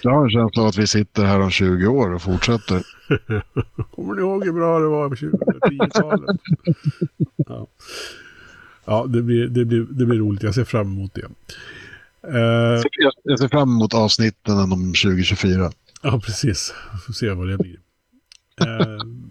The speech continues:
Speaker 2: men nu har vi avverkat den sista plattan i sin helhet, så att säga. Eh, av
Speaker 1: Ja.
Speaker 2: nittonhundranittiofyra då. Ett av världens bästa musikår. Eh,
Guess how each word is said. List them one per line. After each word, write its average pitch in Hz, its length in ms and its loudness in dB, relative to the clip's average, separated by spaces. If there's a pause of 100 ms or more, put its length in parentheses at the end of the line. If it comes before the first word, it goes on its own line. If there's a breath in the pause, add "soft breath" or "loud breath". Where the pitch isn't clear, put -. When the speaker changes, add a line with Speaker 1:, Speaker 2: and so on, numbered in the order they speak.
(560)
Speaker 2:
men 127 120 2
nu 139 40 4
har 156 180 2
vi 156 100 0
avverkat 143 720 0
den 110 320 -4
sista 131 680 -4 (260)
plattan 117 420 -4
i 127 180 0
sin 120 300 0
helhet, 127 560 0
så - 100 -10
att 87 100 -10
säga. 98 280 -6 (340)
Eh, 107 320 -4
av 107 80 0
Speaker 1:
Ja. 117 240 2
Speaker 2:
nittonhundranittiofyra 107 1800 -2
då. 90 200 -10 (220)
Ett - 200 -8
av 147 160 -2
världens 117 440 0
bästa 98 380 -4
musikår. - 540 -10 (1400 loud breath)
Eh, 95 440 -4